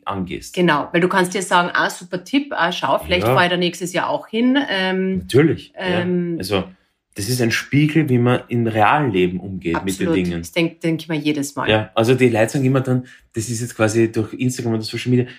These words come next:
Speaker 1: ich meine, das hat's ja immer gegeben und dann war's ja da, und, und was auch interessant ist, dass natürlich die Elterngeneration immer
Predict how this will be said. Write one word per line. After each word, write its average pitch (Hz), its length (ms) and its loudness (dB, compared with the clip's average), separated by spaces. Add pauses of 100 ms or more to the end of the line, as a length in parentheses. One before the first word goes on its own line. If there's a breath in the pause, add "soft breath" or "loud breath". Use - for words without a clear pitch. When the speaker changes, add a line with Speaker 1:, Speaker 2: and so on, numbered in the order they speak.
(100)
Speaker 1:
ich - 80 -6
meine, 117 140 2
das 117 100 -6
hat's 120 160 0
ja 123 60 0
immer 139 280 2
gegeben 139 260 2
und 127 100 -4
dann 120 80 -4
war's 117 140 0
ja 127 80 0
da, 90 140 0
und, 110 180 -4
und 113 180 -4
was 110 240 -2
auch 110 80 4
interessant 117 480 -2
ist, - 160 -8
dass 113 100 -6
natürlich 110 300 -4
die - 160 -12
Elterngeneration 120 1000 0
immer 127 500 2